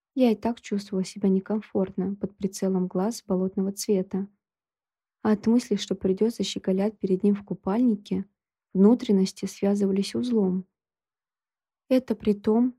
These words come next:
что стеснительной до этого я себя не считала. «Вы купайтесь, а я пока посуду помою». «Сдурела? Быстро переодеваться и в бассейн!» —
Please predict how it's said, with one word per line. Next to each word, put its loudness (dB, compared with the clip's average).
что -4
стеснительной 0
до -2
этого -2
я 2
себя 0
не 4
считала. -4
«Вы 2
купайтесь, 0
а 2
я 4
пока -2
посуду 0
помою». 0
«Сдурела? 2
Быстро 2
переодеваться 2
и 2
в -2
бассейн!» — 2